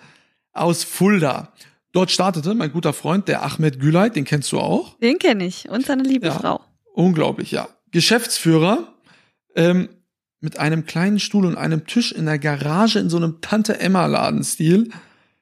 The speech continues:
Speaker 1: ähm, und wurde da Deutschlands größter Mobilfunkanbieter. Auch wie ein Märchen hört sich das an, ne?
Speaker 2: Ja,
Speaker 1: Vergleichbar
Speaker 2: Wahnsinn.
Speaker 1: mit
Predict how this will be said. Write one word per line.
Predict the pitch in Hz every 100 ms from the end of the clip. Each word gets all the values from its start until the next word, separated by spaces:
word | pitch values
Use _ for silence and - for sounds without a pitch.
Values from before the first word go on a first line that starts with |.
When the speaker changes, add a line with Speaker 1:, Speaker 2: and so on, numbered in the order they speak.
| _ _
Speaker 1:
ähm, | 160 165 - -
und | 160 151
wurde | 180 185
da | 156 165 185
Deutschlands | - - 175 - 180 165 -
größter | - 180 185 185 160
Mobilfunkanbieter. | 147 143 170 165 - - - - - -
Auch | - - - 156
wie | 170
ein | 147
Märchen | 131 -
hört | -
sich | - -
das | 131
an, | 139
ne? | 156
Speaker 2:
Ja, | 214
Speaker 1:
Vergleichbar | - - - 156
Speaker 2:
Wahnsinn. | -
Speaker 1:
mit | 226